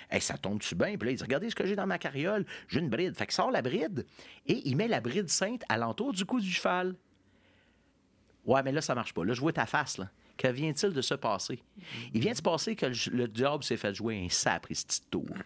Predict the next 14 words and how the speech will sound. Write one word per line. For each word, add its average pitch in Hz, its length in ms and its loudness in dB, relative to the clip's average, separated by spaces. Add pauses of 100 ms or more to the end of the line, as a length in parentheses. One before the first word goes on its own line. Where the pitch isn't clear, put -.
(480)
Le 120 160 6
diable 117 460 0
devient 139 540 4
tout 190 140 0
d'un 135 200 2
coup 185 220 0
sous - 220 2
l'emprise 185 1000 2 (300)
d'une 131 360 2
bride 117 340 0
sainte. - 580 -2 (260)
Donc, 107 280 2
le 151 100 2
curé 120 400 -2